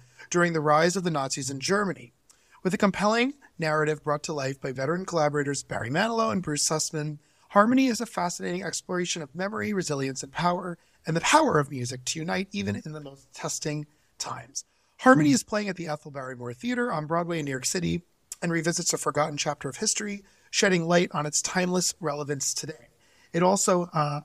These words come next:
has direction and choreography by Warren Carlyle. And I wanted to just bring a little bit of the show's history into our conversation before we start talking about this Broadway production that we just saw. This show started in nineteen ninety-seven,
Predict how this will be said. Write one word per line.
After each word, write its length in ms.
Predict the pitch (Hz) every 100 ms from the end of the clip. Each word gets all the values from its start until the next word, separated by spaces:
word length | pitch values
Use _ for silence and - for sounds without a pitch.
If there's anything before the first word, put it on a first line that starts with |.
| _
has 280 | - 165 147
direction 440 | - 160 - 202
and 100 | 170
choreography 560 | 147 151 131 135 127 143
by 140 | 127
Warren 400 | 120 120 131 131
Carlyle. 720 | 135 - 135 127 117 117 117 _ _ _ _
And 280 | 208 202 202
I 80 | 196
wanted 260 | 196 370
to 60 | 453
just 220 | 403 262
bring 200 | - 233
a 60 | 226
little 260 | 180 196 208
bit 100 | 190
of 100 | 165
the 80 |
show's 260 | 160 165 147
history 560 | - - 170 147 143 147
into 180 | 165 165
our 80 | 143
conversation 520 | 147 143 151 143 139
before 200 | 131 143
we 80 | 131
start 220 | - 135
talking 280 | 147 139 147
about 200 | 135 -
this 140 | 139
Broadway 440 | - 135 131 127 123 - -
production 380 | - 330 - 170
that 80 |
we 60 | 143
just 200 | 139 -
saw. 280 | 139 131 127 _ _ _ -
This 160 | 311
show 400 | - - 370 359 -
started 560 | - - 185 190 190
in 180 | - 165
nineteen 320 | 151 170 -
ninety-seven, 720 | 175 156 151 - - 135 226